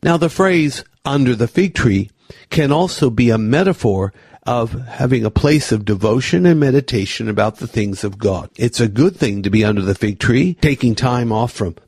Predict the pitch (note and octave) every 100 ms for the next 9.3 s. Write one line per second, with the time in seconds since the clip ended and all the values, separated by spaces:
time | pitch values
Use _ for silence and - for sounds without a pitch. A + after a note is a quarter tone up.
0 | G2+ G2 B2 A2 A#2+ G#2+ - _ - G#2
1 | C#3+ D3+ G2 F#2+ - _ _ - D#3 B2+
2 | B2+ - A2 - D#3 D#3+ A#2 - - A#2
3 | A2 G#2 - G#2 G#2+ G2+ G2+ C#3 A2+ A2
4 | G#2 G#2 - G#2+ G#2+ A2 G#2+ G#2 F#2+ -
5 | G2 F2+ A#2+ G2+ G#2+ - G2 G2+ G#2+ G2+
6 | D#3+ F3 A2+ G2+ G#2+ _ - - A#2 A2+
7 | A#2+ G2+ G#2 F#2+ G2 - A2+ A2+ C#3 A2+
8 | F2 - - A2+ G2+ - G#2+ A2+ B2 D#3
9 | D#3 F#2 -